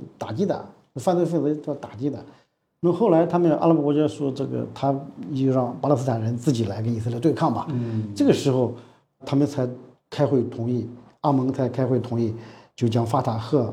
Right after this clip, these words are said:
Speaker 1: 阿拉法特这些，才承认他，呃，因为承认他组成，他们自己组织一个民族组织。
Speaker 2: 对。
Speaker 1: 所以这就阿以冲突，这就变成巴以冲突了，
Speaker 2: <laughs>
Speaker 1: 就是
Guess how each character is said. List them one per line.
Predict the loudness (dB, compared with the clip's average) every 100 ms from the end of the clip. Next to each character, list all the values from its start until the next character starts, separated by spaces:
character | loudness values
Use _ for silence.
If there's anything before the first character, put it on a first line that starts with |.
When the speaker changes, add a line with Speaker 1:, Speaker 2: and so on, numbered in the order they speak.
| -6 -4
Speaker 1:
阿 |
拉 | -2
法 | 0 -4
特 | -4 -4
这 | -2
些， | -2 -6 -4
才 | -2 -2
承 | -2 0
认 | 0 -2
他， | -6 -14 -20 _ _ _ _ _ -6
呃， | 2
因 | 4
为 | 4 2
承 | 0 4
认 | 4 4
他 | 2
组 | 0 -4
成， | -2 -4
他 | 0 2
们 | 2 0
自 |
己 | 0 -2
组 | -2
织 | -4 0
一 | 2
个 | 0 -4 -8 -20 _
民 | 2 6 6
族 | 4
组 | 0 -6 -14
织。 | -16 -18 -20 -18 -8
Speaker 2:
对。 | -8 -8 -10
Speaker 1:
所 | -4
以 | -2
这 | 0
就 | 2 2 0 0
阿 | 4
以 | 6
冲 | 4 2
突， | 2
这 | 2
就 | 0
变 | 2 0
成 | 0 -4
巴 | 0 2
以 | 2
冲 | -2 -10
突 | -12
了， | -16 -20 _ -16 -14
Speaker 2:
<laughs> | -12 -14 -10 2
Speaker 1:
就 | 6
是 | 6